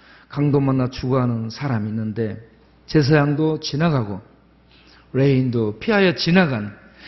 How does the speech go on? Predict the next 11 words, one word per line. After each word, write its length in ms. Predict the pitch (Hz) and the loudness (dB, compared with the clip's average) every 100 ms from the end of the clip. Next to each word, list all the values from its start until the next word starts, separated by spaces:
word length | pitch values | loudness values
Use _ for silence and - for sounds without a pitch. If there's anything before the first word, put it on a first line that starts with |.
| - - | -6 4
이 280 | 208 254 233 | 6 8 4
말씀을 840 | 175 180 180 - 170 196 233 226 - | 2 -2 -4 -4 2 2 2 -2 -2
들려주면서 760 | 170 160 143 127 135 117 - 117 - _ _ _ - - - - | 2 4 2 -2 -8 -10 -14 -16 -20 _ _ _ -20 -20 -18 -4
마지막에 580 | 139 165 175 165 160 156 | -2 0 2 2 0 -2
등장하는 760 | 156 151 147 139 147 139 131 135 | -2 -2 0 0 0 -2 -2 0
무명의 760 | 170 185 180 180 185 170 147 - - | 4 6 4 2 2 0 -4 -12 -20
사마리아인 800 | - 165 175 165 139 110 107 104 - _ _ _ _ - - | -8 0 2 4 2 -2 -6 -12 -18 _ _ _ _ -20 -6
가던 320 | 160 165 160 | 0 2 4
길을 200 | 151 147 | 6 6
멈추고 800 | 139 139 131 - 127 135 123 131 | 6 4 0 -2 0 0 0 -4
다가가서 880 | - 131 127 120 113 - 120 113 110 | -6 -2 0 2 0 -2 -4 -4 -6